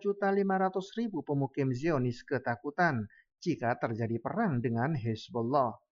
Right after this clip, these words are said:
Televisi Al Mayadin mengutip media rezim Zionis Ma'arif melaporkan,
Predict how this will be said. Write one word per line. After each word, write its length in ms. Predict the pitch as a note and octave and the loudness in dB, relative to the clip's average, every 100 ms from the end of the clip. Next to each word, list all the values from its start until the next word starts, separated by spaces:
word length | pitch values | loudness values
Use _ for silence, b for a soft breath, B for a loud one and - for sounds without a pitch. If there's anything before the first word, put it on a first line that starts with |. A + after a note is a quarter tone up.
| _ _ _ _ _ _ _ _ _ | _ _ _ _ _ _ _ _ _
Televisi 460 | D3+ C#3+ C#3+ D#3 C#3+ | 2 4 2 2 4
Al 160 | C3+ | 6
Mayadin 480 | C3+ C3+ C3+ C3+ C3+ | 4 4 4 4 2
mengutip 400 | C3+ C3+ C#3+ C3+ | 2 2 0 0
media 320 | C#3 B2+ C3 | 0 2 2
rezim 300 | C3 C3 C3+ | 4 2 2
Zionis 400 | C3 C3 C3 C3 C#3+ | 2 2 2 0 -2
Ma'arif 460 | C3+ C3+ C3 B2+ | 2 2 2 0
melaporkan, 800 | C#3 B2+ A#2+ B2 - A#2 E3 A#3+ | 0 0 0 -2 0 2 2 -2